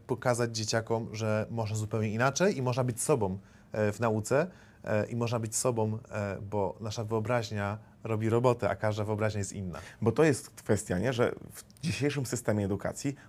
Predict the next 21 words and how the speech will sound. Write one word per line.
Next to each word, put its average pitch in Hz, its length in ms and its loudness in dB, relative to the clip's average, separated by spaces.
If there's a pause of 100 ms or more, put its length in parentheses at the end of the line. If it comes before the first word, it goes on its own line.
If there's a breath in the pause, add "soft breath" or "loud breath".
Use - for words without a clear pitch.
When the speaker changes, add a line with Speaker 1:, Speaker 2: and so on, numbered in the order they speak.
Speaker 2:
można 113 540 6
się 113 200 0
nauczyć. - 580 0 (320 soft breath)
W - 40 -16
dzisiejszym 110 380 2
systemie 117 400 2
edukacji 101 500 0 (220 loud breath)
można 110 640 6
zdobyć 104 420 2
bardzo 117 240 6
dużo 107 240 2
umiejętności, 110 720 2
wiedzy 104 360 4
i 120 40 6
rozwinąć 110 360 2
swój 147 140 0
mózg. 151 320 4 (500 soft breath)
I, 113 440 4
y, 104 400 2 (360)
do 113 80 2
końca 147 500 6